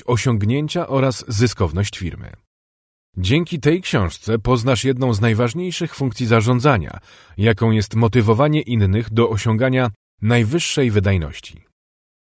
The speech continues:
Dowiesz się, jak wykorzystać niektóre z najlepszych technik zarządzania opracowanych w minionych pięćdziesięciu latach w celu umożliwienia pracownikom wniesienia maksymalnego wkładu w dobro firmy.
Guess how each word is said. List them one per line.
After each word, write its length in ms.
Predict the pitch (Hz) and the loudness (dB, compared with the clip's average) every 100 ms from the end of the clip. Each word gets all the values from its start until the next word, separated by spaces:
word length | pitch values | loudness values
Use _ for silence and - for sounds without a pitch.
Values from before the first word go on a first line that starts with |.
| _ _ 98 | _ _ -2
Dowiesz 440 | 98 175 190 190 | 2 4 2 -2
się, 260 | - 165 139 | 0 0 2
jak 340 | 98 151 165 | 2 2 0
wykorzystać 680 | 143 135 117 139 - 135 - | -2 0 0 -2 -2 -4 -2
niektóre 380 | 110 107 165 151 | -2 -2 2 2
z 80 | 107 | 2
najlepszych 480 | 110 127 - 131 | 2 0 -2 -4
technik 380 | - 117 113 113 | -2 -2 -2 -2
zarządzania 680 | 101 104 98 87 85 87 110 - - - | 0 2 2 0 -2 -2 -4 -6 -18 -4
opracowanych 680 | 131 120 117 123 139 143 107 | 0 2 2 0 -2 -2 -4
w 120 | 110 104 | -4 -2
minionych 400 | 120 151 156 - | 0 0 -2 -2
pięćdziesięciu 560 | 127 113 104 127 127 | -2 0 -2 -2 -2
latach 460 | 135 107 - - - _ _ _ - | 0 0 -4 -14 -18 _ _ _ -12
w 80 | |
celu 340 | - 123 113 113 | 2 4 4 2
umożliwienia 680 | 135 127 113 104 120 165 135 | 2 2 2 2 0 0 0
pracownikom 680 | 113 104 104 131 127 127 117 - - - | 0 -2 -2 -4 -2 -2 -2 -6 -14 -4
wniesienia 580 | 98 131 - 190 180 156 | 0 0 0 -2 0 2
maksymalnego 760 | 131 104 127 123 143 175 160 | 2 0 0 0 0 0 -2
wkładu 440 | 107 131 127 117 113 | 0 2 2 2 2
w 80 | |
dobro 300 | 92 92 87 | 2 0 0
firmy. 440 | 95 87 69 57 | -2 -4 -8 -12